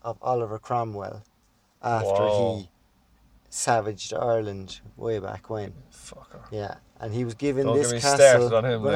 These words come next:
Speaker 1: not even gonna start on that,
Speaker 2: Yeah.
Speaker 1: but then just this. <laughs> Don't even start.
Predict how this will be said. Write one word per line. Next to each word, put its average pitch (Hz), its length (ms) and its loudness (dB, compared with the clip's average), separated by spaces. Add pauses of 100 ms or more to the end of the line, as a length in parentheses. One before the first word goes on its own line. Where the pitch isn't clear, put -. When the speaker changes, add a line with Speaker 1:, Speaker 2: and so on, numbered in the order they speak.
Speaker 1:
not 180 60 6
even 175 200 2
gonna 165 120 -2
start 156 400 0
on 147 100 -10
that, 139 240 0
Speaker 2:
Yeah. 90 120 -6
Speaker 1:
but - 80 -10
then 131 220 -2
just 120 220 -12
this. 113 140 -16 (540)
<laughs> - 500 -20
Don't 90 260 -8
even 123 100 -10
start. - 280 -10